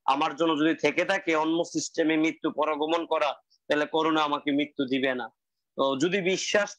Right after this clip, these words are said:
থাকে করোনার প্রতি, তাহলে আপনার ইমানের মধ্যে আঘাত আসবে। আর যদি বিশ্বাস থাকে আল্লাহর প্রতি,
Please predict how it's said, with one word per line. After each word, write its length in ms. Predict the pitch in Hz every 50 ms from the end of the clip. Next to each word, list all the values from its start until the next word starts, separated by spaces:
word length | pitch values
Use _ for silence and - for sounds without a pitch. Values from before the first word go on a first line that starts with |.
| -
থাকে 220 | 196 190 156 196 160
করোনার 380 | 165 185 180 180 196 196 190
প্রতি, 500 | 180 202 202 - 214 226 247 254 262 _ _ _ _ -
তাহলে 180 | - 165 180
আপনার 260 | 175 170 - 185 180 165
ইমানের 420 | 170 165 165 175 180 180 180 175
মধ্যে 240 | 170 175 156 139 151
আঘাত 280 | 147 139 143 151 135
আসবে। 380 | 147 147 131 127 123 127 123 113 - _ _ _
আর 100 | - 135
যদি 160 | 139 160 175 175
বিশ্বাস 500 | 175 202 185 - - 202 190 185 - -
থাকে 160 | 185 175 175
আল্লাহর 320 | 175 170 170 180 185 180
প্রতি, 400 | 156 185 196 196 - 214 233 254